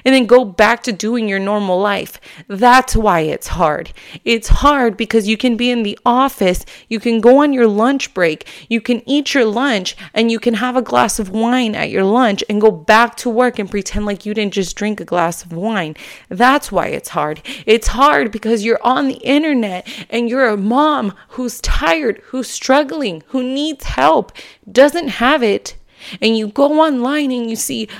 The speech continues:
"Mommy needs wine." That's why it's hard. And it makes me emotional. I'm literally crying.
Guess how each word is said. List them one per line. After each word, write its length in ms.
"Mommy 580
needs 580
wine." 600
That's 440
why 160
it's 220
hard. 320
And 160
it 100
makes 260
me 160
emotional. 840
I'm 220
literally 440
crying. 640